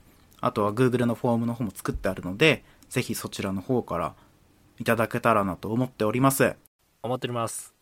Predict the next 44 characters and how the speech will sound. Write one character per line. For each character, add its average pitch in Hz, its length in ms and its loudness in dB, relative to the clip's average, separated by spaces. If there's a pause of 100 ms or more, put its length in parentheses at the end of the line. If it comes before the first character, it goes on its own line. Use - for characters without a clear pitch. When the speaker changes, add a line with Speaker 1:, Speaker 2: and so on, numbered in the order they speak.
(400)
Speaker 1:
は 147 300 10
い。 92 100 0 (840)
じ 131 80 2
ゃ 113 220 4
あ、 101 60 -6
こ - 120 -20
こ 139 100 2
ま 151 100 8
で 139 220 6
お 127 80 0
送 120 200 -2
り 113 100 0
し - 80 -8
た 123 120 0
の 120 140 2
は、 147 260 8 (540)
タ 170 140 6
ク - 140 -16
ト 165 120 0
と、 143 280 6 (760)
Speaker 2:
ア 139 160 0
ツ 160 160 -6
シ 147 160 0
で 135 100 2
し - 120 -4
た。 131 180 6 (1120)
Speaker 1:
バ 165 240 2
イ 208 80 0
バ 156 760 4
ー 156 80 0
イ。 - 40 -14 (480)
Speaker 2:
バ 233 240 6
イ 247 120 -2
バ 240 280 4
イ。 233 80 -6 (760)
Speaker 1:
お 127 80 0
い、 - 40 -4
米 147 240 0
炊 135 180 -2
け 135 40 4
よ、 110 100 2
み 101 100 -2
ん 98 100 -2
な。 92 280 -4